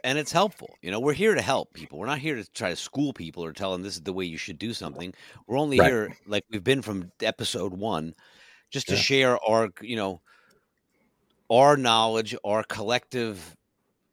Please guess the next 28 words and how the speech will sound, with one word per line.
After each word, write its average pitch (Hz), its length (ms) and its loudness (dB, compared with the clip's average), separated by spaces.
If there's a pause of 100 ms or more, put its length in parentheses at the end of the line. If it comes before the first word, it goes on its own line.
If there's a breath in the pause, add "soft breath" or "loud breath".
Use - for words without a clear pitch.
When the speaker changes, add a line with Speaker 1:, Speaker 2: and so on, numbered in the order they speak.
(260)
Speaker 1:
you 107 100 -8
know, 90 380 -4 (280)
wisdom 110 680 -2
of 92 340 -4 (100)
what 101 300 -2
not 117 280 -2
to - 80 -12
do, 85 340 -6 (420)
right? 95 300 -2 (200)
From 101 140 -8
having 107 360 0
done 120 200 0
it 101 140 -4
over 98 280 -6
the 95 120 -2
years 107 500 -6
and 76 80 -16
having 95 300 -4
<laughs> 127 200 2
learned 110 40 -8
these 98 180 -4
lessons 95 320 -8
the 87 120 -2
hard 110 240 -2
way. 85 260 -4 (560 soft breath)
And, 107 300 -2
you 117 120 -8
know, 104 220 -4